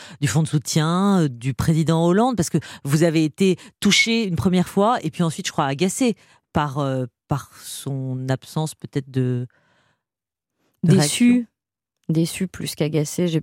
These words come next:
Speaker 2: en fait, finalement, j'ai pas eu le temps de m'agacer parce que j'avais vraiment beaucoup d'autres choses à faire. Mais, euh, c'est des,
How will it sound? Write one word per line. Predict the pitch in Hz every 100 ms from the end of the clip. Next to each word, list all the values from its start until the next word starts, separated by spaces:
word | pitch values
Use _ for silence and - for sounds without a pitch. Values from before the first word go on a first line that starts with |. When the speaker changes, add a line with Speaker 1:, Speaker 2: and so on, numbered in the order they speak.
| -
Speaker 2:
en | 151
fait, | 180 170
finalement, | - 175 156 185
j'ai | 185
pas | 160 160
eu |
le | 156
temps | 170
de | 165
m'agacer | 147 151 - 170
parce | 151
que | -
j'avais | 156 165 165 - - - -
vraiment | 185 190
beaucoup | 175 180 - 180 -
d'autres | 160 165 -
choses | - 180
à | 175
faire. | 185 170 - - - -
Mais, | 202 190 - _ -
euh, | 202 190 175 170 160 156 151 151 101 - - - _ _
c'est | - - 247 240 240 - 196
des, | 180 214 208 202 190 190 185 180 175 175 165